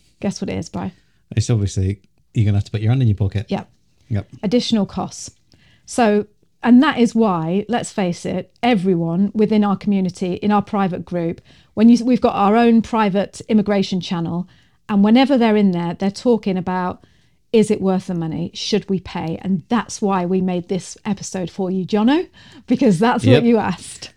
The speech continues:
Speaker 2: Can, so just as we, we talk about, we hire people. So most people who are in a profession that want to move to New Zealand normally have a house to sell.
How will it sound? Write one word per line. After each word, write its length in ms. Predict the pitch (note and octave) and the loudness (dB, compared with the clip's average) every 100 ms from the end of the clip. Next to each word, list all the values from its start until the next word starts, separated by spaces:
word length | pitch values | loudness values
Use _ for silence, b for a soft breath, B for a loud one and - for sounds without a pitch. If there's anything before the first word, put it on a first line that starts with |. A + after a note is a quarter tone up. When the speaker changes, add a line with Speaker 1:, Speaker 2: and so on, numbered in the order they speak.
| _ | _
Speaker 2:
Can, 180 | E3 D#3+ - _ | -4 -4 -10 _
so 340 | B2+ F#3 F3 C3+ _ _ _ _ _ _ _ _ - | -4 0 0 -2 _ _ _ _ _ _ _ _ 0
just 380 | F#3+ - - | 2 2 0
as 160 | E3 D#3 | 0 2
we, 260 | D3+ D3+ C#3+ | 2 2 0
we 120 | C#3 | -2
talk 240 | - C3+ | 2 2
about, 380 | A#2+ B2 A#2 G#2+ _ | 4 4 2 0 _
we 140 | B2+ A2 | 4 4
hire 300 | A#2 A2+ G#2 | 4 2 0
people. 440 | G#2 F2+ - F#2 - | -2 -4 -6 -14 -8
So 320 | - A#2+ A#2 - _ _ _ _ _ _ _ _ _ - _ _ - B B - | -2 -2 -2 -6 _ _ _ _ _ _ _ _ _ -20 _ _ -20 B B -8
most 340 | - F3+ F#3 | 0 0 2
people 340 | E3+ C3+ B2+ A2+ | 0 0 2 4
who 360 | B2 A#2+ A#2 - _ _ - | 6 4 2 -4 _ _ -2
are 100 | A#2+ | 0
in 60 | |
a 60 | A#2 | 0
profession 640 | G#2+ A2 G#2+ - F#2+ G#2 _ _ - | -2 -4 -4 -2 -4 -4 _ _ -6
that 240 | A#2 - | -4 -4
want 360 | C3+ A#2+ C3 A#2 | -6 0 0 0
to 80 | G2+ | -2
move 440 | G2+ F#2+ F#2+ - _ _ _ _ _ _ _ _ _ | -2 -2 -6 -10 _ _ _ _ _ _ _ _ _
to 140 | - | -2
New 160 | A2 G2+ | 0 0
Zealand 460 | F2+ E2+ E2+ F2+ - _ _ _ _ _ _ _ - | -2 -6 -8 -10 -12 _ _ _ _ _ _ _ 0
normally 340 | B2+ D#3+ D3 | 2 4 4
have 180 | A#2+ A#2+ | 4 2
a 40 | |
house 360 | G#2+ A2+ G#2 - | -2 -4 -4 -6
to 100 | - | -10
sell. 360 | - F2+ E2 | -10 -10 -12